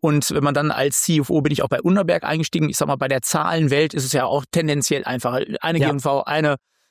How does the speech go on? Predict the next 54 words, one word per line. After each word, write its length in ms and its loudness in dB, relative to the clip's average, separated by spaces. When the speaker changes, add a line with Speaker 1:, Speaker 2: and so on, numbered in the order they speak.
Speaker 1:
äh, 800 2
äh, 40 0
Bilanz 360 0
et 140 -2
cetera 300 0
und 180 0
dann 80 2
zu 100 2
sagen, 180 2
okay, 220 0
was 160 -2
macht 220 -2
man? 260 -6
Ähm, 360 2
ähm, 240 0
aber 240 -2
nichtsdestotrotz, 800 -2
ähm, 400 4
war's 280 0
am 120 -4
Anfang 240 0
natürlich 320 0
eine 100 2
Umstellung. 540 2
Ja, 240 0
gerade 580 0
wenn 140 0
man 80 2
dann 100 2
hier 120 4
neu 200 2
ist 220 0
und 120 0
dann 80 0
hat 100 0
man 140 0
doch 160 0
mal 280 2
ein 200 -2
oder 240 -2
Anruf, 400 0
äh, 520 2
der 140 0
Familie 480 2
mehr 220 2
bekommen, 380 0
die 160 2
einen 160 0
natürlich 260 0
dann 120 0
auch 120 -4
kennenlernen 400 2
möchte. 320 0
Speaker 2:
Ja. 140 2